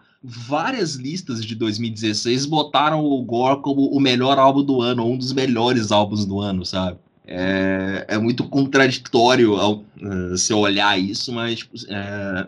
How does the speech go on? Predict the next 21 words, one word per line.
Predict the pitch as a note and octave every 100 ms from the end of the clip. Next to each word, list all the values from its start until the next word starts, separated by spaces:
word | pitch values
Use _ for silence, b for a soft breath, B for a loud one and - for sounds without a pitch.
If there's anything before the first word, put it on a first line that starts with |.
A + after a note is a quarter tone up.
| -
dá | G#2+ A#2+
pra | C3
você | C3
ter | C3+
uma | B2+ B2+
dimensão | B2 C3 C3 B2 - B2 C#3 C#3+
de | C3+ C#3
como | C#3 E3 F#3+ F#3 F#3 F#3 B B
o | C#3 C#3+
Deftones | C#3+ C#3+ - - D3 C#3+ - - - _
vem | G2 C3+ G3
produzindo | G3 E3 D#3+ C3+ A#2 D3+ D#3+ C#3
muita | A#2+ A#2 A#2+ C#3+ G#3 G#3
coisa | D#3+ D3 C3+ B2
boa | A2+ A#2 A#2
ao | G#2+
longo | G#2+ G#2+
da | G#2+
carreira | G#2+ G2+ G2 G2+ A2+ A#2
e | A#2+
tem, | A#2+ C3 C3+ C#3+